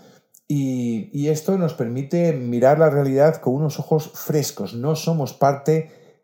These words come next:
ni de nacimiento ni de educación del Partido Republicano ni del Partido Demócrata. Somos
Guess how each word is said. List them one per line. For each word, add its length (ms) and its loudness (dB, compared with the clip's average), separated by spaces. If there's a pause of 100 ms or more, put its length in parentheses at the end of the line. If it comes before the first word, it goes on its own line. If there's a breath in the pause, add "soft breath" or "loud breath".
(280 loud breath)
ni 480 -4
de 100 -2
nacimiento 760 0
ni 220 2
de 120 2
educación 680 0 (680 soft breath)
del 160 -2
Partido 360 0
Republicano 680 -2
ni 120 -2
del 260 -2
Partido 440 0
Demócrata. 580 -2
Somos 540 -2